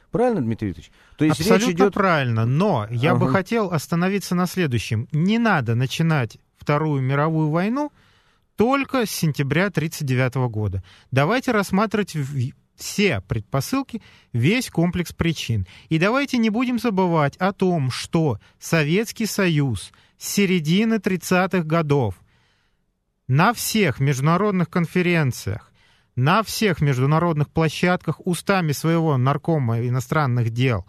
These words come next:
Speaker 2: Литвинова заявлял: «Давайте строить европейскую систему коллективной безопасности. Давайте дадим отпор гитлеровским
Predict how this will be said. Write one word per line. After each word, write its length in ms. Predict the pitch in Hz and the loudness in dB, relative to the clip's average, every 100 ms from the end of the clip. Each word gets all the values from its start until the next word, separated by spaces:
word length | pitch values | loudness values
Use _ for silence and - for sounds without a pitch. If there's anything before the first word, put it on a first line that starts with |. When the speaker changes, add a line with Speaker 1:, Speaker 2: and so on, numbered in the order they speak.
| _ _ _ _ | _ _ _ _
Speaker 2:
Литвинова 760 | 131 131 135 160 226 226 214 151 | 0 0 2 0 2 2 0 0
заявлял: 680 | 127 165 160 143 127 110 - _ _ _ | 0 2 2 2 2 0 -4 _ _ _
«Давайте 760 | 120 147 147 156 156 131 - 110 | 0 2 4 4 2 2 -2 -6
строить 640 | - 156 147 160 139 - | -2 0 2 2 2 0
европейскую 840 | 131 123 127 127 151 131 - 123 | 0 2 0 0 0 0 -2 -4
систему 640 | 107 120 - - 160 208 214 | -2 -4 -4 0 0 2 0
коллективной 800 | 190 170 135 - 147 180 185 175 | 0 0 -2 -2 0 2 2 0
безопасности. 1120 | 147 143 156 - 156 120 - 98 - - - _ _ _ _ _ - | 0 0 -2 0 0 0 -2 -6 -8 -18 -20 _ _ _ _ _ -4
Давайте 720 | 113 147 135 160 190 170 165 | 0 2 4 2 2 0 -2
дадим 520 | 131 143 135 175 131 - _ _ _ _ | 0 0 0 0 -2 -8 _ _ _ _
отпор 760 | 147 151 - - 185 165 110 - _ _ _ _ _ _ _ _ | -2 -2 -4 -2 0 2 0 -4 _ _ _ _ _ _ _ _
гитлеровским 880 | 123 143 196 160 147 117 - - 101 | -2 2 2 2 0 -2 -6 -6 -6